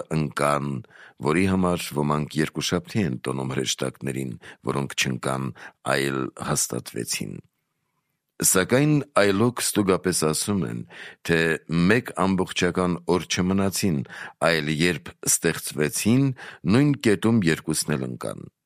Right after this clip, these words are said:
Ոմանք ասացին, թե չար դևերն ստեղծվեցին Աստուծո կողմից, բայց սա մոլորություն է, քանզի Աստուծո կողմից ամեն բան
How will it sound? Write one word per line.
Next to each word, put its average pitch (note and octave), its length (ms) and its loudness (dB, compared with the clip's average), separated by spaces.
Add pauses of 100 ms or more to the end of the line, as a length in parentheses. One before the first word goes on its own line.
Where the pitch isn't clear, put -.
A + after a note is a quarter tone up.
(460)
Ոմանք G2 520 4
ասացին, F#2+ 520 2
թե F#2 140 2
չար F#2 300 2
դևերն E2+ 420 2
ստեղծվեցին E2+ 920 0
Աստուծո F2 520 0
կողմից, C2+ 540 -4 (380)
բայց - 260 0
սա G#2+ 140 2
մոլորություն F2 680 2
է, A#1+ 60 -4 (340)
քանզի D#2 460 0 (300)
Աստուծո D2+ 520 0
կողմից F#2+ 480 0 (180)
ամեն D#2+ 400 0
բան D#2+ 280 0